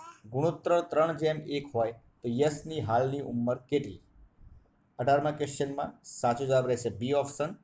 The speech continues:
છ વર્ષ. ઓગણીસમો ક્વેશ્ચન, હાઈકોર્ટની બંદી પ્રત્યક્ષીકરણ હેબસ કોર્પસ રીટની સત્તા બંધારણના કયા અનુચ્છેદ મુજબ છે?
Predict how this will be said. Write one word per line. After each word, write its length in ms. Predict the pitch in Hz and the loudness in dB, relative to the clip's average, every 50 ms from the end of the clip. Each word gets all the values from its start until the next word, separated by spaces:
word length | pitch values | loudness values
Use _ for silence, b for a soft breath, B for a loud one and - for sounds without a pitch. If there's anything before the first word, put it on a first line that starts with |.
| _ _ _ _ _ | _ _ _ _ _
છ 160 | - - - 156 | -10 0 4 4
વર્ષ. 500 | 139 120 104 92 87 - - - - - _ _ _ _ _ _ _ _ _ - - _ _ - - - - - - _ _ _ _ _ _ _ _ _ - - - - - - - - - - - - | 6 6 4 2 -2 -6 -10 -14 -16 -18 _ _ _ _ _ _ _ _ _ -20 -20 _ _ -20 -20 -20 -20 -20 -20 _ _ _ _ _ _ _ _ _ -20 -20 -20 -20 -20 -20 -20 -20 -20 -20 -8 -2
ઓગણીસમો 460 | - 143 139 160 180 190 - - 214 202 | 0 0 2 2 0 0 0 -2 -4 -2
ક્વેશ્ચન, 460 | - 160 135 131 135 - 135 147 - - - _ _ _ _ _ - - - _ _ _ - | 2 2 2 2 0 -2 -6 -6 -6 -8 -16 _ _ _ _ _ -20 -20 -20 _ _ _ 0
હાઈકોર્ટની 640 | - 139 160 165 165 - 202 196 202 190 196 190 165 | 4 4 4 4 4 2 2 2 0 -2 -6 -2 0
બંદી 300 | 147 147 151 151 165 175 | 0 0 0 0 -2 -4
પ્રત્યક્ષીકરણ 800 | - 170 165 - - 170 165 - - 185 - - 120 92 73 - - - _ _ - - - - - - - _ - | -2 -4 -4 -4 -4 -6 -6 -6 -8 -8 -4 -4 -2 -2 -4 -6 -12 -20 _ _ -20 -20 -20 -20 -20 -20 -12 _ 2
હેબસ 320 | 131 151 160 180 180 - - | 2 4 4 4 2 0 0
કોર્પસ 480 | - 139 135 123 131 127 131 131 - | 2 2 2 4 2 0 -2 -2 0
રીટની 440 | 127 117 131 160 151 170 170 175 180 | 0 0 0 0 0 -2 -4 -6 -6
સત્તા 420 | 175 - 147 143 - - 180 175 | -4 -4 -4 -4 -2 2 2 4
બંધારણના 500 | 175 165 160 151 156 160 165 165 165 170 | 4 2 4 4 6 6 6 4 0 -2
કયા 280 | 165 - 120 117 127 147 | -2 -2 0 0 2 2
અનુચ્છેદ 400 | 151 151 156 151 - 160 160 160 | 2 0 -2 -2 0 0 0 0
મુજબ 260 | 151 151 147 156 147 | -2 -2 0 0 0
છે? 300 | 147 - - 160 - - | 0 0 -4 -4 -6 -8